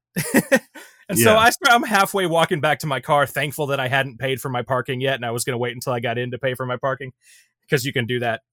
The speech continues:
Speaker 1: in an app
Speaker 2: Yeah,
Speaker 1: from
Speaker 2: yeah,
Speaker 1: a
Speaker 2: yeah.
Speaker 1: distance. But anyway,
Speaker 2: Yeah.
Speaker 1: and finally, and so I'm,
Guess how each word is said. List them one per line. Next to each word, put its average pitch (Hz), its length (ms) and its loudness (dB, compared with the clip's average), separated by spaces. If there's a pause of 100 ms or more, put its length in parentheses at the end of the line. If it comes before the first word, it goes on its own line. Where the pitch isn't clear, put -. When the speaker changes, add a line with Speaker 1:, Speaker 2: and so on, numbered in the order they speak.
(220)
Speaker 1:
in 123 140 -6
an 117 80 -2
app 123 220 -2 (520)
Speaker 2:
Yeah, 117 240 4
Speaker 1:
from 92 120 0
Speaker 2:
yeah, 90 60 -2
Speaker 1:
a 87 40 -2
Speaker 2:
yeah. 87 80 -4
Speaker 1:
distance. 85 260 -10 (100)
But 180 100 2
anyway, 127 240 -4 (460)
Speaker 2:
Yeah. 214 120 0
Speaker 1:
and 165 80 -2
finally, 233 320 4
and 196 160 0
so 190 180 2
I'm, 196 160 -2